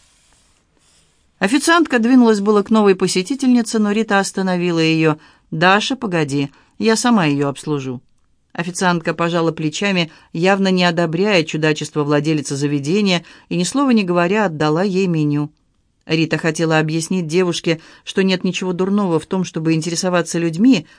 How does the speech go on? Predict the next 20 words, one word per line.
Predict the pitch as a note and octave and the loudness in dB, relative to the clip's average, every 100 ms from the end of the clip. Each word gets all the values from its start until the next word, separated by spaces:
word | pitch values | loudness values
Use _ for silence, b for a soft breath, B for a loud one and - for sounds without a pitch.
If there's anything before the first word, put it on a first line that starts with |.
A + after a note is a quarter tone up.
| b b b | b b b
и | - | -8
что | D#3 F3+ | -4 0
эта | F3 F3 | 0 0
сердитая | - E3+ E3+ F#3 F3 | -2 -2 -2 0 2
брюнетка | D#3 E3+ E3+ G3+ F#3+ D#3+ | 2 0 -2 -2 -4 -2
кажется | F3+ E3+ E3+ F3 | -2 -2 -2 -2
ей | E3 D#3 F3+ F3 - _ | 0 0 0 0 -2 _
необычной | D#3 E3+ D#3+ D3+ A#3+ - F3+ D#3 | -4 -2 -2 -2 -4 -2 -2 -2
особой, | - C#3+ C3 C3 b b b | -2 -2 -2 -4 b b b
но | A#3+ | -4
промолчала. | - G#3 F3 D#3 - C3 C3+ D3+ _ _ _ _ | -2 -2 -2 -2 -6 -8 -8 -14 _ _ _ _
Всё-таки | - D#3+ D#3 D#3+ D3+ B - | -6 -4 0 0 0 B -6
работодатель | E3 D#3+ D#3+ D#3 D#3+ D#3 D#3+ | -2 0 0 0 0 0 0
не | D#3 | -2
должен | D3+ G3 D#3+ D3+ | 0 -2 0 -2
отчитываться | C#3+ - C#3 C#3 C3+ C#3 | -2 -6 -6 -6 -8 -8
перед | C#3+ C#3 | -10 -6
наёмным | C#3 C#3+ C#3 C#3 C3+ | -2 0 0 -2 -2
сотрудником. | D3 C#3 C#3 C3 B2+ C3 A#2+ _ _ _ _ _ - | -4 -4 -6 -6 -6 -8 -12 _ _ _ _ _ -16
"Здравствуйте". | G#3 F#3+ D#3 - C3+ C#3+ | -4 -4 -4 -6 -10 -10